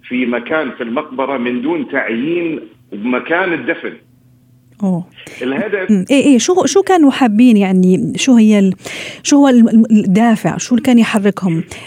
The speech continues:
Speaker 2: أكيد ما كانوا قاصدين، يمكن كانوا حبوا يتناسوا م-، مشاري أو ي-، وينسوه، ما في ولا ذكرى حب-، حابين يفتكروه من خلالها.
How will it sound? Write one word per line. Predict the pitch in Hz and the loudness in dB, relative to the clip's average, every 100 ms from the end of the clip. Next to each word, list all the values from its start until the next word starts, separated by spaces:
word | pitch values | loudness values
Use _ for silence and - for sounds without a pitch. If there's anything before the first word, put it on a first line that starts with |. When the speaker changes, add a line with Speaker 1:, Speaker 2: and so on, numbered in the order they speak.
| - - | -8 -4
Speaker 2:
أكيد | 370 302 | 0 2
ما | 302 | 2
كانوا | 285 254 240 | 4 4 4
قاصدين، | 247 208 262 247 | 2 4 6 6
يمكن | 233 233 | 4 2
كانوا | 202 233 220 | 2 4 2
حبوا | - 196 214 | 2 0 2
يتناسوا | 208 214 214 196 190 175 190 | 2 2 2 2 -2 -2 -4
م-، | 175 - 170 185 | -4 -4 -4 0
مشاري | 185 - 214 190 226 - - | 0 2 0 2 -2 -2 -4
أو | 180 185 | -4 -2
ي-، | 208 | 0
وينسوه، | 196 196 214 - 226 233 220 | 4 4 4 2 2 2 2
ما | 214 226 | 0 0
في | - 214 | 0 2
ولا | 202 214 | 2 2
ذكرى | 185 202 202 190 | 0 -2 0 0
حب-، | 190 196 170 - | 0 -4 -4 -8
حابين | - 185 180 208 202 | -6 -4 0 2 2
يفتكروه | 196 - 190 - 202 | -2 -6 -8 -2 0
من | 190 185 | 2 0
خلالها. | 180 185 175 170 170 | -2 -2 0 -2 -2